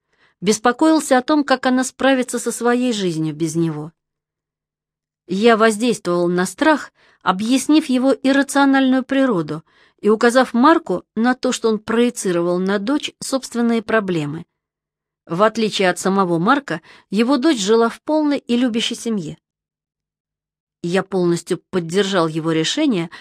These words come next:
преподнести дочери своеобразный подарок, подать ей пример того, как человек может хладнокровно встретить смерть.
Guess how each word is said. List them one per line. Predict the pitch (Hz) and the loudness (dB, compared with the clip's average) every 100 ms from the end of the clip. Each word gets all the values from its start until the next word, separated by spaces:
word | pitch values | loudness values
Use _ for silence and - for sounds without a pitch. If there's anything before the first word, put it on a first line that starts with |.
| - - | -20 -4
преподнести | 208 208 190 190 196 190 | -2 0 0 0 -2 -4
дочери | 170 233 - 175 156 | 0 0 0 -2 -4
своеобразный | - 175 170 165 214 202 202 | -4 -2 -2 0 -2 0 -4
подарок, | - 185 170 156 160 - - _ _ _ | -4 -6 -4 -8 -10 -16 -20 _ _ _
подать | 214 226 277 262 | 0 4 4 2
ей | 262 | -2
пример | - 247 254 226 | 0 2 4 2
того, | - 247 277 311 | 2 0 2 0
как | 226 - | -2 -2
человек | 254 247 262 262 | 0 0 0 -2
может | 233 254 240 233 | -2 -2 -2 -6
хладнокровно | 226 269 285 262 277 - 165 156 151 | -6 -2 0 0 0 -4 -8 -8 -10
встретить | - - 170 165 170 | -8 -4 -4 -4 -8
смерть. | - 175 156 - _ | -6 -6 -8 -14 _